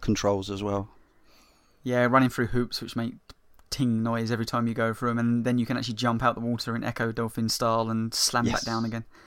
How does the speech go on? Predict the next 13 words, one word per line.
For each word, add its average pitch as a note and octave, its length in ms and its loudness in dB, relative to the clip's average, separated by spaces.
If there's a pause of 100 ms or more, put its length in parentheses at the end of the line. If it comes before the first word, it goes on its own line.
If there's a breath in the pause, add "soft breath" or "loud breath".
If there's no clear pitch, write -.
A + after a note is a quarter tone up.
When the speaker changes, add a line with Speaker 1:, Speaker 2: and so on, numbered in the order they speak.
(140)
Speaker 2:
Ah, A2 240 2
it's - 120 -10
brilliant. G#2+ 280 -4 (460 loud breath)
<laughs> - 180 2
Um, D#3+ 100 4 (640 loud breath)
Speaker 1:
Slippy - 320 6
Slidey E3 100 8 (220)
Speaker 2:
Snowland. E3 100 8
Speaker 1:
Ice E3 140 2
World, E3 400 2
always C3 500 0
a A#2+ 60 -4
favourite. A#2 580 -2